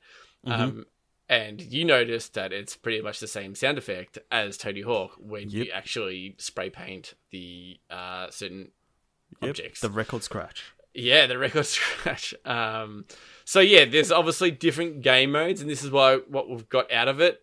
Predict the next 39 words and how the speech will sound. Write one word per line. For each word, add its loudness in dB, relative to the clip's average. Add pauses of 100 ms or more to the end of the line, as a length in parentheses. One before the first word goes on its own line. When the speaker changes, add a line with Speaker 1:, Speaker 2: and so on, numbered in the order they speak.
(140)
Speaker 2:
Um, -8
and -6
then -2
there's, -4
like, -6
other -4
modes -4
where -4
you -10
can -12
just -14
go 0
down -6
a -10
mountain, -8 (320)
and -12
obviously -6
it's -12
just -16
like, -10
like -14
a -14
trick -6
attack. 4 (200)
And -10
then -4
there's -6
another -8
one -10
where -10
you've -14
just -18
gotta -12
race -6
Speaker 1:
Mm. -10
Speaker 2:
down 0
the -6
mountain. -4 (680)
Um, -10